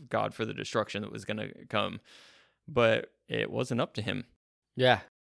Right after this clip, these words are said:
Speaker 1: But just that he was given the task to give a message. Yeah, after that, it's out of his hands.
Speaker 2: Mm-hmm.
Speaker 1: Um, looking at part of that message, you brought up the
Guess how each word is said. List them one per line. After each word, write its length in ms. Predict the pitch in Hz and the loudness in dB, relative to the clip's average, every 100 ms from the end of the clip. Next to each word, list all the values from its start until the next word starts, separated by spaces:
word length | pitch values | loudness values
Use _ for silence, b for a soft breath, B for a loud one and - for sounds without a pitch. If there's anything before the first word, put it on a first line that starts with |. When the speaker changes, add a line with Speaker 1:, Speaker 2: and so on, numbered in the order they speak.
| _ | _
Speaker 1:
But 140 | 117 113 | -4 -2
just 240 | 117 - | -4 0
that 320 | 113 110 110 - _ _ _ _ _ _ | 0 2 -2 -8 _ _ _ _ _ _
he 160 | 123 | -2
was 160 | 117 110 | 0 0
given 220 | 143 139 | -2 -2
the 80 | 120 | -2
task 340 | 117 110 - | 0 0 -2
to 80 | 110 | -8
give 240 | 107 113 | -6 -6
a 60 | 107 | -4
message. 680 | 107 - - 147 147 - _ _ _ _ _ _ _ _ _ - | -6 -6 -6 -6 -8 -12 _ _ _ _ _ _ _ _ _ -16
Yeah, 320 | 53 52 50 - - | -10 -8 -8 -8 -2
after 260 | 120 - | -2 -2
that, 180 | 117 117 | 0 0
it's 120 | - | 0
out 120 | - - | -4 -4
of 80 | |
his 140 | 104 - | -4 -6
hands. 420 | - - 110 - _ - | -4 -4 -8 -16 _ -6
Speaker 2:
Mm-hmm. 760 | 123 107 110 101 _ _ - 123 | -2 0 -2 -4 _ _ -2 2
Speaker 1:
Um, 440 | 113 113 110 104 - _ _ | 4 4 0 -4 -8 _ _
looking 240 | 117 135 131 | 0 2 4
at 140 | - | 2
part 180 | - 120 | 2 2
of 80 | 117 | 2
that 160 | 117 | -2
message, 340 | - 107 113 107 | -2 -4 -6 -8
you 60 | |
brought 240 | 113 110 120 | -4 0 2
up 280 | 131 _ - | 0 _ -4
the 220 | 110 | -4